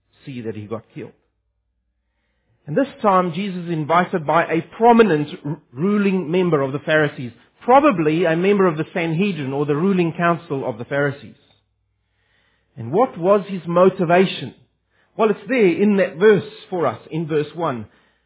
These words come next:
They invited him, but they were watching him closely. They were gonna find a way, and they'd set up a way to try and trap Jesus into breaking their many rules.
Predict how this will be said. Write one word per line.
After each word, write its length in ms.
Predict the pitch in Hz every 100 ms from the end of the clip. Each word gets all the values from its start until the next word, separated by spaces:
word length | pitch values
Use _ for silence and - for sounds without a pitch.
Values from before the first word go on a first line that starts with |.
| _ _ _ _ _ _ _ _
They 80 | 151
invited 560 | 156 135 202 247 175 123
him, 300 | 123 131 127 _ _
but 160 | 151 147
they 100 | 160
were 160 | 147 139
watching 540 | 156 202 - 180 147
him 240 | 165 160
closely. 560 | - 170 160 - 120 110 _ _ _ _ _ _ _ _ _ _
They 80 | -
were 160 | 240 302
gonna 260 | 285 208 -
find 340 | 240 202 175
a 80 | 160
way, 380 | 165 180 139 135
and 140 | 147
they'd 220 | 165 240 -
set 200 | - 269
up 240 | 214 135 -
a 80 | 143
way 420 | 143 135 127 131 - _
to 80 | 180 165 -
try 280 | 214 190
and 260 | 139 143 139
trap 300 | - 175 -
Jesus 340 | 156 143 101 - _ _ _ _
into 200 | 131 160
breaking 580 | 120 151 180 185 139 131 135
their 160 | 147
many 360 | 135 156 156 143
rules. 360 | 151 139 -